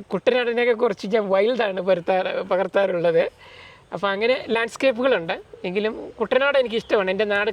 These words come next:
കാവാലമാണ്. ആ, കാവാലം നാരായണപ്പണിക്കരുടെ, ഏം, അയൽവാസിയാണ് എന്ന് ഞാൻ അഭിമാനപൂർവ്വം പറയാം. ഭംഗിയായിട്ടുള്ള വയലുകളും കനാലുകളും പാടങ്ങളും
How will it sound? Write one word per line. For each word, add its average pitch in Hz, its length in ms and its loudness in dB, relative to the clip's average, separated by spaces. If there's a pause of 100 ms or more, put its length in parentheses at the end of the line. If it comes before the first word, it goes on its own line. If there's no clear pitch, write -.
കാവാലമാണ്. 185 640 -2 (840)
ആ, - 280 -6
കാവാലം 196 360 -2
നാരായണപ്പണിക്കരുടെ, 185 840 -2 (280)
ഏം, 208 340 -8
അയൽവാസിയാണ് 185 640 -2 (260)
എന്ന് 185 180 -4
ഞാൻ 185 200 -2
അഭിമാനപൂർവ്വം 175 560 -2
പറയാം. 156 340 -2 (640)
ഭംഗിയായിട്ടുള്ള 180 460 0
വയലുകളും 170 520 0 (160)
കനാലുകളും 165 540 -4 (260)
പാടങ്ങളും 185 640 -2